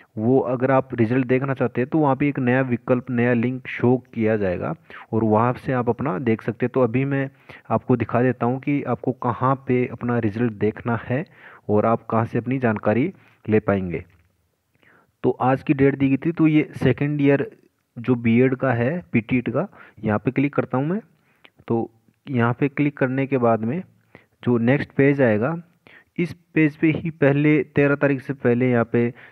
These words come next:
जो college status का था वो विकल्प दिया गया था और जो student के status का reprint का सारा दिया गया था। तो देख सकते हैं आप दोस्तों, यहाँ पे मैं zoom करके आपको दिखा देता हूँ।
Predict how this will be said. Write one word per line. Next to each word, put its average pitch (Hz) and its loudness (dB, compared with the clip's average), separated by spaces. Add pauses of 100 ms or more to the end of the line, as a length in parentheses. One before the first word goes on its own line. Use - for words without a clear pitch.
जो 120 2
college 123 2
status 110 -4
का 113 -2
था - -4 (440)
वो 120 4
विकल्प 127 0
दिया 127 2
गया 120 2
था 120 0 (800)
और 98 2
जो 107 2
student 117 -4
के 123 -2
status 107 -6
का 113 0
reprint 110 -2
का 107 0
सारा 113 0
दिया 95 -2
गया 90 -6
था। 117 -6
तो 143 -2
देख 113 -4
सकते - -8
हैं 110 0
आप 107 -2
दोस्तों, 104 -6 (380)
यहाँ 101 -2
पे 110 -2
मैं 110 2
zoom 110 -2
करके 107 -4
आपको 104 -2
दिखा 101 -2
देता 101 -4
हूँ। 147 -6